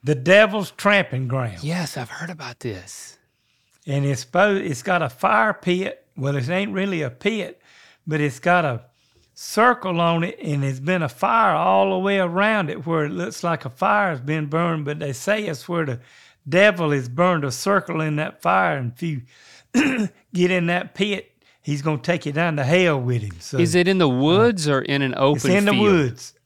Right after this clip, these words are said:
Speaker 1: out in the woods. Hey, listen, I've been to it.
Speaker 2: Does somebody
Speaker 1: They don't
Speaker 2: own the land?
Speaker 1: Yeah.
Speaker 2: But you,
Speaker 1: Mm-hmm.
Speaker 2: it's, so you're technically trespassing to go in there, but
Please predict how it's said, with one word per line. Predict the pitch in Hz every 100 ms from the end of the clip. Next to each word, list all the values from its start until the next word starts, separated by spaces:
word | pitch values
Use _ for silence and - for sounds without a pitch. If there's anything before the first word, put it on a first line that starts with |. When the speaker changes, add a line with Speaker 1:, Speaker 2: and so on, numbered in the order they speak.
| -
Speaker 1:
out | 147 190 -
in | 196 208
the | 196
woods. | 180 208 214 180 131 - _ _ 170
Hey, | 185
listen, | 190 220 220 123 - _ _ 143
I've | 196 214
been | 220 226 139
to | 147 131
it. | 120 - 143
Speaker 2:
Does | 170 170
somebody | 214 214 202
Speaker 1:
They | 170
don't | 156
Speaker 2:
own | 180 196
the | 165
land? | 147 151 190 240 226 _ _ _ _ _ -
Speaker 1:
Yeah. | 160 170 139 120
Speaker 2:
But | 143 156
you, | 156 175 196
Speaker 1:
Mm-hmm. | 220
Speaker 2:
it's, | 147
so | - 165 147 - -
you're | 131 135 -
technically | 180 160 143 135
trespassing | - 156 151 - 160 156 160
to | 135
go | 135 135
in | 139 156
there, | 175 190
but | 120 110